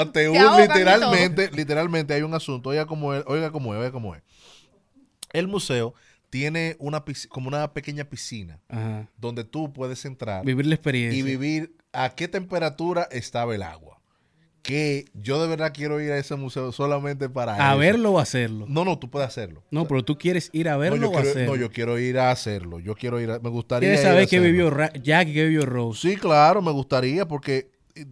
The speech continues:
Speaker 1: te voy a
Speaker 2: Hay
Speaker 1: decir
Speaker 2: cosas
Speaker 1: una
Speaker 2: que no
Speaker 1: cosa.
Speaker 2: hay que revivir.
Speaker 1: No, no, a mí me gustaría
Speaker 3: Yo
Speaker 1: por
Speaker 3: siento que es una experiencia que no me interesa.
Speaker 1: No, en una
Speaker 2: Exacto,
Speaker 1: piscina,
Speaker 2: gracias.
Speaker 1: pero ahí.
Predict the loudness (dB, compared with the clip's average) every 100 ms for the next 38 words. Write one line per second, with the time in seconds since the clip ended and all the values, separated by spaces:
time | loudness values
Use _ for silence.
0 | -16 -6 -2 0 -2 -2 -2 -2 -4 -4
1 | -8 -10 -10 -10 -8 -6 -4 0 0 -2
2 | -8 -4 0 4 6 8 6 6 4 4
3 | 4 4 4 4 2 0 2 0 0 2
4 | 2 4 -2 -4 -2 0 2 4 4 4